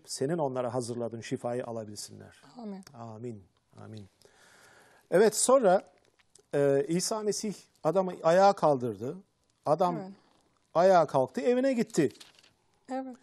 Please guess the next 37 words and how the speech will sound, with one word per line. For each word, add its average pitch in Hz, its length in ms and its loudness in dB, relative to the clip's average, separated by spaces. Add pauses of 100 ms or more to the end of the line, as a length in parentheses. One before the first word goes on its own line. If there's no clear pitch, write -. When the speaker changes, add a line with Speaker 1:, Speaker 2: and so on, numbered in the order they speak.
(640)
Speaker 1:
Ve 185 120 4
halk 214 280 2
bunu 202 160 2
görünce 196 380 4
korkuya 151 440 0
kapıldı. 104 480 -12 (760)
Çünkü 120 340 -12 (280)
böyle 135 260 2
şaşırtıcı 127 640 -4
bir 131 40 -2
olayı 127 280 -2
hiç - 120 -12
görmediler. 110 520 -6 (200)
Ne 233 40 -14
Speaker 2:
Tanrı'nın 233 300 -2
Speaker 1:
buldular? 277 280 -2
Speaker 2:
aralı-, 269 280 0
aralarında 269 600 -2
olduğunu 269 300 -4
hissettiler. 277 580 -12
Speaker 1:
Ya. 208 80 -18 (840)
"Böyle 165 420 4
bir 156 80 -2
yetki 147 320 -2
veren 135 220 0
Tanrı'ya 131 320 -4
yücelttiler." 127 920 -4
diyor. 113 500 -12 (920)
Ve 120 180 -6
bu 143 260 -6
olay 139 340 0
burada 143 180 0
bitiyor. 123 260 -4
Devam 240 300 4
edelim. 147 280 -4
Şimdi 151 280 -2
Matta'nın 180 600 0